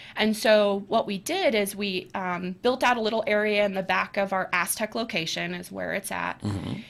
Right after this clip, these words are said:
Speaker 1: And the, um, we have a provider in there. Uh, her name is Marcy Patton, and she has over twenty-five years of experience.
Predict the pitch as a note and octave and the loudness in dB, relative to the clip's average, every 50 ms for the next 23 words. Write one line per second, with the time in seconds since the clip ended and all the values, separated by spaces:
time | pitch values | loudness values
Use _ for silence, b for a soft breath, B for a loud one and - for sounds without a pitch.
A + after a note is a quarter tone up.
0 | B B B - G#3 G3 F#3+ G3 F#3+ F#3 F3+ F3+ F3+ F3 F3+ - - - - - | B B B 0 2 2 2 2 0 0 0 0 -2 -2 -4 -8 -10 -12 -8 -6
1 | G#3 G#3 G3+ G3 F#3 F#3 F#3 - - - F#3+ F#3 F3+ F3 E3+ E3+ E3+ E3+ - F3 | -4 -2 -2 -2 -2 -2 -4 -4 -4 -4 -4 -2 -2 -4 -4 -4 -6 -6 -6 -8
2 | F3 F3 - _ _ _ _ _ _ _ _ _ - - - - - - - G3+ | -8 -10 -14 _ _ _ _ _ _ _ _ _ -20 -20 -10 -6 -2 2 2 2
3 | G3+ G3+ G3 - - G3+ G3+ G#3 G3 G3+ G#3 G#3 G#3+ G3+ G3+ G3 G3 F#3+ F#3+ F#3+ | 2 2 -2 -2 -4 -2 -2 0 0 0 0 0 0 -2 -2 0 0 0 0 0
4 | G#3 B3 B3+ - - G#3 G3 F3+ F3+ G3 G3 G3+ F3+ F3+ F3+ F3+ - G3+ F#3 F#3+ | -2 -4 -4 -6 -6 -6 -6 -6 -4 -4 -4 -2 -2 -4 -6 -8 -8 -8 -8 -8
5 | - - G#3 - F#3+ F3+ - F#3 G3+ G3 F#3+ F#3+ F#3 - G3+ G3 G3 F3+ F3 F3+ | -8 -10 -8 -8 -8 -6 -6 -6 -4 -4 -4 -4 -4 -4 -4 -4 -4 -4 -6 -4
6 | G3 - F#3 F#3+ F3+ - F#3+ F3+ F#3 F3+ - - G3 G3 F#3+ G3+ F#3+ F#3 F#3+ F#3 | -4 -6 -6 -6 -6 -6 -6 -6 -6 -6 -4 -4 -4 -4 -4 -4 -4 -4 -4 -4
7 | F#3 G3+ G3+ G#3+ G3+ - - - - G3+ F3+ F3+ F#3 F#3 F#3 G3 G3 G3 A3 - | -6 -6 -8 -8 -8 -8 -10 -8 -6 -6 -4 -4 -2 -2 -2 -2 -2 -2 -4 -4
8 | - | -6